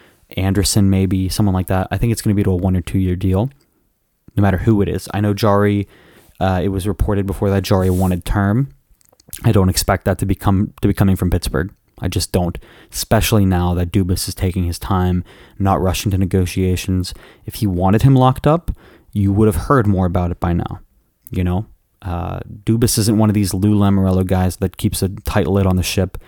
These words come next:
Things do leak out of Kyle Dubas front offices, and, uh, this just wasn't,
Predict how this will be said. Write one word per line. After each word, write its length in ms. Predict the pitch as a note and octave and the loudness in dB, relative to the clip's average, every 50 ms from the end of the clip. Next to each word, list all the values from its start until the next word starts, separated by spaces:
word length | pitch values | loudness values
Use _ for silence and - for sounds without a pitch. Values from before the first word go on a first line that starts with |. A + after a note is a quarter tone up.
| - - - - _ _ - | -20 -20 -20 -20 _ _ -2
Things 280 | A#2 A2+ A#2 A2+ G#2 | 2 2 2 2 0
do 220 | F#2+ G2 A2+ A2 G2 | 0 0 0 0 2
leak 540 | G2 F#2 F#2+ G2 G2 - _ - - - _ _ _ _ - | 2 2 2 0 0 -2 _ -16 -20 -20 _ _ _ _ -2
out 140 | F#2 F#2 | -2 0
of 120 | F#2 F#2 - | 0 -2 -6
Kyle 260 | - - F#2+ F2 F#2 | -6 -4 -4 -4 -2
Dubas 340 | F#2+ G2+ G2 F#2 G2+ - - | -4 -4 -4 -4 -6 -6 -4
front 180 | - F#2+ F2+ | -4 -4 -2
offices, 640 | F2 F2+ F2 - F#2+ - - E2+ F2 F2 E2 - - _ _ _ _ _ _ _ _ _ _ _ _ _ _ _ _ _ _ - | -2 -4 -4 -4 -6 -6 -4 -6 -6 -6 -8 -10 -14 _ _ _ _ _ _ _ _ _ _ _ _ _ _ _ _ _ _ -2
and, 400 | G2 F#2 F2 F2 F2 F2+ E2+ F2 | -2 0 0 0 0 -2 -2 -2
uh, 240 | F2 E2+ E2+ E2+ | -2 -2 -4 -4
this 280 | E2 G2 F#2+ F2 - - | -2 -2 -2 -2 -2 -4
just 220 | - - F#2+ - | -2 -2 -2 0
wasn't, 460 | - G2 F2+ E2 F#2+ F2+ F2 - - | 0 0 0 2 0 0 0 -2 -8